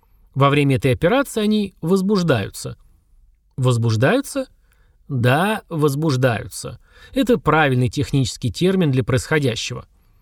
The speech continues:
Электроны немного похожи на детей, которым на празднике раздают сладости. И точно так же, как после вечеринки нетрудно понять, какие сладости предпочитают дети,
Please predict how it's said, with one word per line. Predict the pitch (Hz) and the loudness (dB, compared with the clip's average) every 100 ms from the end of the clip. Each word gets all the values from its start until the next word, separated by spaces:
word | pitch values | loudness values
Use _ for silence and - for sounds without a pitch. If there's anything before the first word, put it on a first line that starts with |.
| _ _ _ _ _ _ | _ _ _ _ _ _
Электроны | - 202 - 277 254 | 0 0 2 2 2
немного | 240 233 208 185 | 2 2 2 0
похожи | 208 - 226 190 | -2 2 2 2
на | 196 | 2
детей, | 185 196 - 254 151 | 2 -2 0 0 0
которым | 127 - 135 135 | -2 0 0 2
на | 127 | 0
празднике | - 156 151 139 135 | 0 0 0 0 0
раздают | 120 123 123 104 | 0 2 0 0
сладости. | - 220 117 - - - _ _ _ - | 0 0 0 -6 -12 -16 _ _ _ -4
И | 156 | 0
точно | 180 240 - 226 202 | 2 2 0 -2 0
так | 247 226 | 2 2
же, | 127 127 | 0 0
как | 135 | -2
после | - 151 151 | 0 -2 0
вечеринки | 139 - 135 165 156 120 | -2 0 0 0 -2 0
нетрудно | 131 151 156 143 | -2 0 0 0
понять, | - 127 147 143 | 0 0 0 -2
какие | 117 - 127 | -4 -2 -2
сладости | - 147 131 - 117 | 0 -2 -2 -4 -4
предпочитают | 123 - 127 135 135 127 117 | -4 -4 -4 -4 0 0 0
дети, | 147 226 - 113 | 0 0 -2 -10